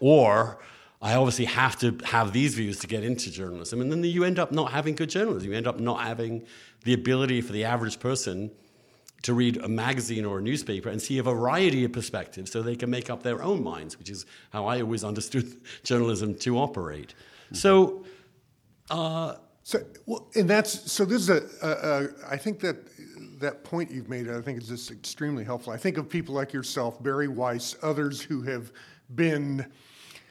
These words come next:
Speaker 3: people will talk about them being canceled, yourself or Barry or whomever.
Speaker 1: Well, hardly, though, 'cause
Speaker 3: But
Speaker 1: Barry and I have, have more readers than
Speaker 3: so,
Speaker 1: we've ever had.
Speaker 3: ri-, right.
Speaker 1: <laughs>
Speaker 3: But, and that's exactly the point. So it's great when you think of people like you and Barry, because it's like, well,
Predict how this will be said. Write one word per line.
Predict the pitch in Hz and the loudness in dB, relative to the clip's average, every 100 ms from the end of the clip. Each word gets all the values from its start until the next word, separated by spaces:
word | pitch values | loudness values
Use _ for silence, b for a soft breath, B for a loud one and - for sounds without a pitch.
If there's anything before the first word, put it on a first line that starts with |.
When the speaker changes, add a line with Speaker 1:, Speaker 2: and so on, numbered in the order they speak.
| B B B - | B B B 2
Speaker 3:
people | 240 240 226 | 4 6 6
will | 147 - | 4 0
talk | - 196 170 | 4 4 6
about | 156 147 - - 151 | 2 0 -6 -16 -4
them | 156 151 127 | -2 -2 -2
being | 160 147 143 - | -2 -2 -4 -8
canceled, | - - 220 202 196 127 | -10 -6 -2 -2 -2 -6
yourself | 127 147 147 139 135 | -4 -4 -2 -2 -2
or | 123 | -2
Barry | 143 139 139 | 0 2 0
or | 123 | -2
whomever. | 143 156 151 | 2 4 4
Speaker 1:
Well, | 123 | 2
hardly, | 117 165 139 104 | 2 2 2 0
though, | 101 110 | -2 4
'cause | 190 | 6
Speaker 3:
But | - | 6
Speaker 1:
Barry | 139 135 | 4 4
and | 123 | 4
I | 123 | 2
have, | 113 107 92 - | 0 -2 -6 0
have | 131 104 | 0 4
more | 127 120 | 4 6
readers | 123 117 113 | 4 2 4
than | 175 | 8
Speaker 3:
so, | |
Speaker 1:
we've | 202 170 | 8 8
ever | 160 | 4
had. | - 226 - | 4 8 8
Speaker 3:
ri-, | 160 180 | 8 10
right. | 208 170 156 151 - | 12 10 6 0 0
Speaker 1:
<laughs> | 117 | 10
Speaker 3:
But, | 247 208 | 10 12
and | 220 | 12
that's | 226 226 226 | 12 10 6
exactly | 165 208 185 185 | 8 10 10 6
the | |
point. | 247 240 | 6 6
So | - | 4
it's | 180 131 | -2 -2
great | 139 220 277 | 6 8 8
when | 247 202 | 6 6
you | 180 | 8
think | 202 | 6
of | 165 131 | 4 0
people | - 202 170 | 2 2 2
like | 165 156 160 | 2 2 2
you | 180 160 | 2 2
and | 151 | 4
Barry, | 196 247 185 | 10 12 12
because | 147 160 170 | 6 0 -2
it's | 123 | 0
like, | 156 - | 0 2
well, | 165 147 | 2 2